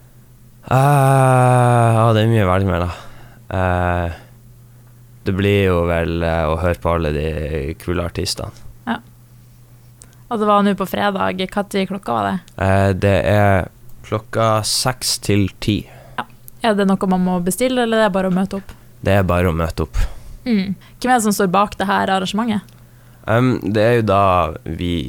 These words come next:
Speaker 1: i Førsommercrewet, og det består jo da av ungdom, helst. Eh, så er det jo da voksne fra Ung Kultur som er og hjelper oss, men så er det vi som bestemmer alt, egentlig.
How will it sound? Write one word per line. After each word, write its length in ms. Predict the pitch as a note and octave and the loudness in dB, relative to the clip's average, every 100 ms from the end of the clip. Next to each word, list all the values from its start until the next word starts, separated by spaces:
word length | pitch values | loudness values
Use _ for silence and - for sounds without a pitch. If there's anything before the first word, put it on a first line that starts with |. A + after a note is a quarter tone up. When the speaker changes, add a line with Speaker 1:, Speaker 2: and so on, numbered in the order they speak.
| D#2+ | -4
Speaker 1:
i 300 | E2 D#2+ D#2+ - - - - - - | -2 -2 -6 -10 -20 -20 -20 -20 -20
Førsommercrewet, 1500 | - F#2 F2+ F#2 F#2+ F#2 F#2+ F2 - - G#2 G2+ E2+ E2+ - | -6 -2 -2 0 0 2 2 0 -6 -2 2 2 2 0 -2
og 160 | F2 F2 | -4 0
det 160 | F2+ | -2
består 420 | E2+ - F2+ E2+ | -2 -4 -2 -2
jo 60 | D2+ | -2
da 100 | D#2+ | -4
av 440 | D#2 D2+ D#2+ E2 - - - - _ - | -2 -2 -2 -4 -6 -16 -20 -20 _ -6
ungdom, 600 | F#2 F2+ F#2+ F#2+ D#2 - - - - - | -4 0 0 0 -2 -6 -12 -20 -20 -12
helst. 640 | - F2+ E2+ - - - | -4 -2 -4 -8 -12 -10
Eh, 480 | - F#2 F2 F2 E2+ - - - - - | -4 0 0 0 -2 -6 -20 -20 -20 -16
så 160 | - G2+ | -4 -2
er 80 | G2 | 0
det 120 | F#2 | 0
jo 40 | |
da 160 | F2 F2+ F2 E2+ E2 - - - - - - D2 - | 0 0 -2 -4 -8 -14 -20 -20 -20 -20 -14 -14 -12
voksne 520 | - F#2 - - F#2 F2 | -8 -8 -6 -6 -4 -4
fra 180 | F2+ F2 | -4 -4
Ung 140 | E2+ | -6
Kultur 340 | - D#2+ F2 | -6 -6 -6
som 220 | E2 - F2 | -6 -6 -6
er 120 | F2 | -4
og 80 | E2+ | -4
hjelper 540 | F2 F2 - - - | -4 -4 -8 -8 -6
oss, 160 | - - | -6 -8
men 220 | F2+ F2 | -6 -6
så 200 | E2+ F#2 | -4 -4
er 100 | F2 | -2
det 80 | E2+ | -4
vi 120 | E2+ D#2+ | -4 -6
som 240 | - E2 | -6 -8
bestemmer 1040 | - - - E2 D#2 D#2+ D#2+ E2 - - - - - - - - - - - | -8 -6 -6 -8 -8 -10 -8 -8 -8 -10 -12 -20 -20 -20 -20 -20 -20 -20 -12
alt, 300 | - E2+ - - | -6 -6 -6 -6
egentlig. 400 | D#2 - D#2+ | -6 -6 -8